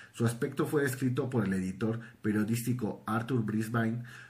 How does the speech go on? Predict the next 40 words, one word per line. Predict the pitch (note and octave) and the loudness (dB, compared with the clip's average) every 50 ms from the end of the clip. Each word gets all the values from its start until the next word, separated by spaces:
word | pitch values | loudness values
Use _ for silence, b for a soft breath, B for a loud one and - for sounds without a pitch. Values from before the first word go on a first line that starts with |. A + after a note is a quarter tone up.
| B B | B B
como | - A#2 G#2+ A2 G#2+ G#2+ G#2+ - | 0 2 4 4 2 0 0 2
casi | - B2+ B2+ B2 C#3+ | 2 2 4 4 4
el | B2+ B2+ | 4 6
hombre | B2+ B2 B2 B2+ | 6 6 6 6
más | B2 B2 A#2+ A#2+ - | 6 6 6 4 4
alto, | C3+ C3 C3 B2+ - D3+ D3+ D3+ - | 2 0 0 0 -2 -2 -4 -4 -2
casi | - C3+ B2+ B2 B2 B2+ B2+ | 2 4 4 4 4 4 2
el | A2+ | 4
más | A#2 A#2+ A#2+ A2+ | 4 4 4 4
delgado | A#2 A2+ G2+ F#2+ F#2+ G#2 A2 A#2+ B2 B2 C#3+ D3 - - | 4 2 0 0 -2 0 0 2 2 2 0 -2 -4 -4
y | - A2 G#2 | -4 -4 -4
sin | - - A2 G#2+ A2+ | -2 -2 -2 0 0
duda | A#2+ C3 C3+ C3 D3+ D#3 D3+ - | 0 0 0 0 0 -2 -2 -2
el | - G#2+ G#2 G#2 | -2 -2 -2 0
más | G#2+ A#2 A#2 A#2 A#2+ | 2 2 2 2 0
serio. | - B2+ B2+ C3 D3 D3+ D3+ D3+ D3+ - B B B B B B B B | 0 0 0 0 0 0 -2 -2 -4 -10 B B B B B B B B
Era | - A2+ A#2 | 0 2 2
una | C#3+ D3 D3 C3+ | 2 2 2 0
figura | B2+ - C#3 C3 C3 B2+ A#2+ A2 G#2+ G#2+ A#2 B2 B B B B | 0 -2 -2 -2 2 2 2 2 2 0 -2 -4 B B B B
elegante | - G2 G#2 G#2+ G#2 G2 G#2 A2 A2 A2 - B2+ | -2 0 0 2 2 2 0 0 -2 -2 0 0
y | A#2 G#2 | 0 0
estilizada | G#2 - - A#2 A2 G2+ G2+ F#2+ - A2+ G#2+ G#2+ A2 | 0 -2 -2 -2 -2 -2 -2 -2 -2 -2 0 0 0
en | G#2+ | -2
la | G2+ F#2+ | -2 -4
ciudad | - G2 F#2+ F#2+ F#2 | -4 -2 -4 -2 -2
de | F2+ G2 F#2+ | -2 -4 -4
Nueva | F#2+ F#2+ F#2+ F#2+ F#2 | -2 -4 -2 -4 -4
York, | F#2+ G#2 G#2+ G#2+ A2+ - B B B B B B B | -2 -2 -2 -2 -2 -6 B B B B B B B
meticuloso | - G#2 G#2 G2 - G2 - - G#2+ G#2 A2+ A2+ A#2 - | -6 -4 -4 -4 -6 -8 -4 -2 0 2 2 0 0 0
en | B2+ A#2 | 0 0
su | A#2+ - A2+ | 0 0 -2
aseo | A2+ - B2 A#2 A2+ | -2 0 2 2 4
y | A#2 A2+ | 4 2
vestimenta | G#2+ G2 G2 - - A#2+ A#2+ A#2 A2 G#2 - A2 A2+ A#2+ A#2+ - - | 2 0 -2 -2 0 0 2 2 0 0 -2 -2 -2 -2 -4 -6 -6
y | - G#2 | -6 -4
ordenado | G2 F#2 F#2 G2+ F#2+ G2 G2+ G#2+ G2+ G#2+ | -4 -4 -4 -4 -4 -4 -4 -4 -4 -4
en | G#2 | -4
sus | - G#2 F#2+ - | -6 -8 -6 -6
actividades | G2 F#2+ - G#2+ F#2+ F2+ F2+ F2+ F2+ F#2 F2+ | -8 -6 -6 -6 -4 -4 -4 -4 -4 -6 -6
cotidianas, | - - F#2+ - G#2+ G#2 G2 A2+ A2+ A2 G2+ F#2+ F#2+ - - | -8 -10 -8 -6 -4 -2 0 0 0 0 -2 -4 -8 -12 -18